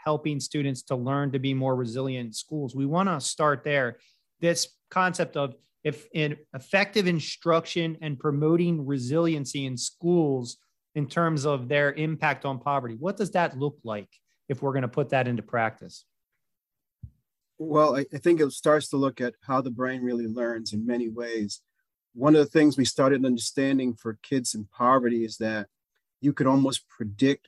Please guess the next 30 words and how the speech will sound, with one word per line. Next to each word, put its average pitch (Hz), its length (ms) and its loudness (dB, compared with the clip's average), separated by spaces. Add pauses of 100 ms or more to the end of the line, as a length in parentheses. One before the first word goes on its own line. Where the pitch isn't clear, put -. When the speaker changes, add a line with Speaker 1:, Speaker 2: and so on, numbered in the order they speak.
(120)
Speaker 2:
certain 139 340 2 (140)
areas 127 600 0
of 113 200 -8
deficit. 113 500 0 (160)
For 131 120 4
example, 123 640 0 (680)
one 135 160 4
of 151 80 6
the 156 80 4
places 151 480 2
that 131 140 2
is 117 140 -4
impacted 127 640 0
by 113 180 -2
poverty 117 800 0
is 123 160 -4
your 113 100 -2
prefrontal 123 560 0
cortex, 123 640 0
which 120 140 -6
has 131 160 2
a 123 40 -2
lot 127 300 2
to 135 80 -4
do 123 240 -2
with 117 160 -4
formal 123 480 0
learning 123 320 -2
and 110 100 -2
decision-making. 110 880 -2